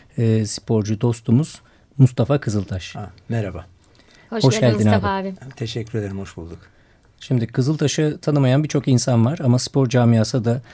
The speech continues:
Speaker 1: tanıyan bir o kadar da insan var. Ee, kısaca,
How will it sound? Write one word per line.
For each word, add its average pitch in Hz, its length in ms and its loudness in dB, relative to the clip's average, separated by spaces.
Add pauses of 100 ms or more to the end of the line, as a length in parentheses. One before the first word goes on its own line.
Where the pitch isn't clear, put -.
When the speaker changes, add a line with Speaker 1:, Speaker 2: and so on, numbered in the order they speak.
(120)
Speaker 1:
tanıyan 117 440 4
bir 170 100 6
o 135 100 4
kadar 110 320 0
da 113 60 -2
insan 107 440 4
var. 131 220 -2 (380)
Ee, 107 480 6 (100)
kısaca, 127 640 2